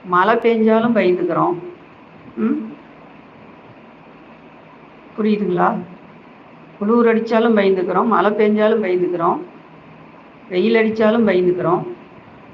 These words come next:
ம், இதுதான் பயம். வெய காலம் வந்துருமேன்னு ஒரு பயம் இருக்குது. அப்புறம் வெய காலம் போனதுக்கப்புறம்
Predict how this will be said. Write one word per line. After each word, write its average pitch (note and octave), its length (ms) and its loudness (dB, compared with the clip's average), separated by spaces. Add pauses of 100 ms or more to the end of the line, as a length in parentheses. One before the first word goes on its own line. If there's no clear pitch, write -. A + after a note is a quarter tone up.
(1300)
ம், D4 240 -4 (1500)
இதுதான் F#3 420 -2
பயம். E3 340 -4 (720)
வெய F3 260 2
காலம் A3 420 2
வந்துருமேன்னு A3 680 2
ஒரு G3+ 120 2
பயம் F3+ 400 2
இருக்குது. D#3+ 420 -4 (720)
அப்புறம் G#3+ 400 0
வெய G3 260 2
காலம் A#3 320 2
போனதுக்கப்புறம் G#3+ 720 0